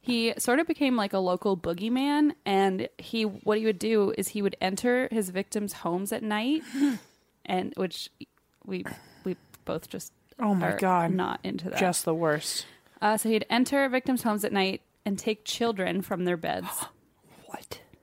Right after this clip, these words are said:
Speaker 1: Uh, on February fourteenth, nineteen sixty, a twelve-year-old boy was asleep in his home when he was awoken by a man climbing through his
Speaker 2: <sighs>
Speaker 1: bedroom window. The man tied a rope around his neck,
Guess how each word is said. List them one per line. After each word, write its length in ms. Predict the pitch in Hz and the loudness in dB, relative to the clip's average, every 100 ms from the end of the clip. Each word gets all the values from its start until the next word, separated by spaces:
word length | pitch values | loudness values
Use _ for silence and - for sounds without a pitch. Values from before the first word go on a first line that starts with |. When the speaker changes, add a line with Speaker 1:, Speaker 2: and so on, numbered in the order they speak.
| _ - - _ | _ -20 -20 _
Speaker 1:
Uh, 280 | - 202 202 | -4 0 0
on 120 | - 220 | 2 0
February 400 | 226 220 240 240 | 0 2 4 2
fourteenth, 560 | - 208 208 208 196 | 2 0 0 0 -2
nineteen 360 | 196 190 - 190 | 0 0 0 -2
sixty, 600 | - 269 - - 220 214 | 0 -2 -2 -6 -4 -2
a 100 | - | -2
twelve-year-old 640 | 190 - 208 208 214 208 185 | -4 0 2 2 2 0 0
boy 240 | 196 190 | 0 2
was 160 | 185 196 | 0 -2
asleep 380 | 196 - 247 262 | -2 -2 -2 -2
in 60 | |
his 140 | 240 - | -4 -2
home 340 | 185 185 185 | -2 0 -2
when 100 | 190 | -2
he 100 | 190 | -2
was 160 | 185 180 | -2 -2
awoken 480 | 180 196 214 262 254 | -2 0 0 0 0
by 120 | 220 | 2
a 100 | 185 | 0
man 420 | 185 185 196 208 - | 0 0 0 -2 -4
climbing 380 | - 202 240 269 | -2 0 2 2
through 200 | - 254 | 0 -2
his 140 | 233 - | -2 -4
Speaker 2:
<sighs> 80 | - | -2
Speaker 1:
bedroom 420 | 190 190 220 220 | 0 0 0 0
window. 500 | 190 180 170 - 208 - _ - - _ | 0 0 -2 -2 -4 -6 _ -20 -20 _
The 80 | 214 | 0
man 260 | 202 202 208 | 2 4 2
tied 260 | 214 214 | 2 2
a 60 | 247 | 4
rope 300 | 226 226 214 | 4 2 2
around 280 | 190 180 190 | 2 4 4
his 160 | 175 | 0
neck, 420 | 175 165 185 - | 0 0 -2 -6